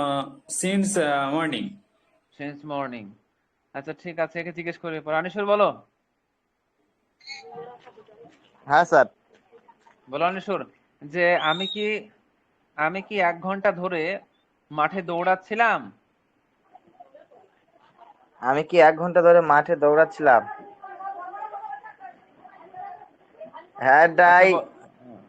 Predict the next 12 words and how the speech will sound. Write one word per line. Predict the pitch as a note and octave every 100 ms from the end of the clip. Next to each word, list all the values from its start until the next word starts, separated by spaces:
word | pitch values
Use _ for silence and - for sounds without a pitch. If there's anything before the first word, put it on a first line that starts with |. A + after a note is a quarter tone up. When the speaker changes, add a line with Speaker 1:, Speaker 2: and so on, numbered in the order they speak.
| _ A#2+
Speaker 2:
had | B2+ C3+ D3+
I, | G3+ B3
Speaker 3:
স্যার, | F#3 E3
দৌড়ানোর | E3+ F#3+ A3 G#3
ইংরেজি | G3 G#3+ F#3+
কি, | D#3+ E3+
স্যার? | G3 - - - - - - - - -
Speaker 2:
দৌড়ানো | C#3 E3 F3+ D#3+
রান, | F#3+ F3+ A#2+ A2 _ -
রান, | D#3 F#3 F#3 D#3
রান, |
Speaker 1:
রান। | E3+